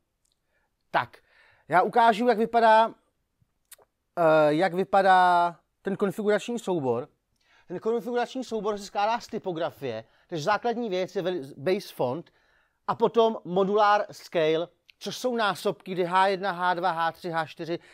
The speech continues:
se vždycky dělá násobkem od předchozího, eh, předchozí velikosti, jo, že já bych si tam mohl naflákat jakýkoliv velikosti bych chtěl, ale typografové tvrdí, že posledních čtyři sta let se všechny titulky prostě dělají tím modulárním scalem, tak jsem to tam dal.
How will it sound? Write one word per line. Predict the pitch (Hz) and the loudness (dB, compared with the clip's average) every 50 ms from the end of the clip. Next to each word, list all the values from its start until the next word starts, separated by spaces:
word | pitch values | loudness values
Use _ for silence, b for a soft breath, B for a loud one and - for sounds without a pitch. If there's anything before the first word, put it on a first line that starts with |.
| B B | B B
se | B - 180 | B -6 -6
vždycky | 160 165 151 - - 196 | -4 -6 -8 -10 -12 -8
dělá | 160 160 175 170 175 | -4 0 0 0 0
násobkem | 175 175 165 160 - - 190 156 - - 180 175 | 0 -2 -6 -6 -8 -10 -12 -10 -8 -8 -8 -6
od | 170 156 - | -8 -8 -10
předchozího, | - 180 156 - - 170 147 143 156 160 165 165 170 170 170 b b b b b b b b - | -8 -10 -10 -8 -8 -10 -8 -8 -8 -4 0 0 0 0 -2 b b b b b b b b -2
eh, | 151 143 139 139 | 0 2 2 2
předchozí | 131 - - 180 160 - - 180 160 143 156 160 165 170 | 0 -2 -6 -6 -6 -6 -4 -6 -6 -6 -8 -12 -8 -4
velikosti, | 143 151 156 156 - 143 - - - - 110 107 123 | -2 -2 -2 -2 -4 -6 -8 -8 -12 -12 -12 -10 -8
jo, | 120 113 113 117 | -6 -6 -6 -6
že | 113 143 147 139 110 131 147 - 135 131 156 | -6 -6 -6 -6 -6 -8 -12 -18 -18 -12 -10
já | 175 151 | -6 -4
bych | 160 180 156 | -4 -4 -6
si | 180 | -6
tam | 190 202 185 156 - - | -10 -10 -10 -10 -14 -16
mohl | 127 151 - - | -16 -18 -16 -16
naflákat | 135 139 139 - - 160 147 - 175 147 | -14 -14 -12 -10 -8 -8 -8 -8 -8 -10
jakýkoliv | 139 131 - 165 139 - 147 139 139 | -10 -12 -12 -12 -12 -10 -8 -8 -8
velikosti | 131 135 135 - 143 - - 143 | -10 -12 -12 -12 -14 -14 -14 -12
bych | 143 139 - _ | -12 -12 -14 _
chtěl, | _ - 120 127 - | _ -10 -10 -10 -10
ale | - 131 139 123 b b b b b | -12 -14 -16 -16 b b b b b
typografové | - 143 - 151 139 156 139 120 135 143 151 147 | -14 -12 -10 -8 -8 -8 -8 -8 -6 -8 -8 -8
tvrdí, | - 135 131 127 139 139 123 | -8 -12 -12 -10 -8 -10 -10
že | 135 135 | -10 -14
posledních | - 139 - - 131 127 143 131 | -16 -18 -20 -18 -18 -18 -18 -18
čtyři | - - 139 135 123 | -18 -16 -16 -16 -16
sta | - - 151 135 | -14 -12 -10 -8
let | 131 131 - _ b b b b b | -8 -10 -12 _ b b b b b
se | - 156 143 | -6 -6 -6
všechny | 123 - 143 - 151 139 | -6 -8 -10 -10 -10 -10
titulky | - 135 - 147 139 135 - 147 | -10 -8 -6 -6 -6 -6 -6 -8
prostě | - 139 127 - - 156 139 | -10 -10 -14 -14 -12 -10 -8
dělají | 135 135 135 135 139 131 b b b b b | -6 -4 -4 -4 -6 -6 b b b b b
tím | - 170 170 | -6 -4 -2
modulárním | 165 165 170 170 165 160 156 143 165 175 | -2 -2 0 2 2 2 0 -2 -6 -10
scalem, | 147 - - 160 151 147 147 147 | -10 -8 -6 -4 -4 -2 -4 -4
tak | 143 147 131 | -6 -10 -12
jsem | - 160 143 | -12 -12 -12
to | 156 | -12
tam | 139 165 165 151 | -10 -8 -6 -4
dal. | 135 127 127 135 139 | -2 -2 -2 -2 -4